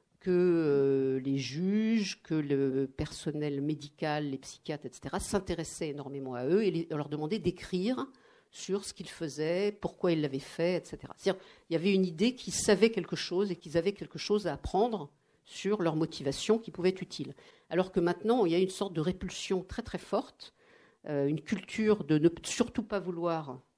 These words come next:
savoir quoi que ce soit, bon, sauf évidemment pour le, le procès, enfin pour la, les raisons judiciaires. Mais bon, euh, vous avez vu cette discute qu'il y avait eu, cette discussion avec, euh, Manuel Valls, qui disait, euh, «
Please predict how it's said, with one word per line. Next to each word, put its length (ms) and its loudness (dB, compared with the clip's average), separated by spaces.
savoir 480 -2
quoi 120 0
que 80 -14
ce 120 -6
soit, 480 4
bon, 140 -12
sauf 380 -4
évidemment 380 -2
pour 200 -8
le, 580 -6
le 100 -6
procès, 400 4
enfin 180 -2
pour 160 -6
la, 140 -2
les 60 -8
raisons 480 -4
judiciaires. 640 0
Mais 200 0
bon, 340 4
euh, 100 -2
vous 320 -8
avez 160 6
vu 140 -2
cette 260 -2
discute 540 -2
qu'il 120 -2
y 40 -10
avait 100 0
eu, 180 4
cette 280 -4
discussion 720 -2
avec, 280 -4
euh, 120 -2
Manuel 320 2
Valls, 760 4
qui 140 -8
disait, 520 -2
euh, « 500 -2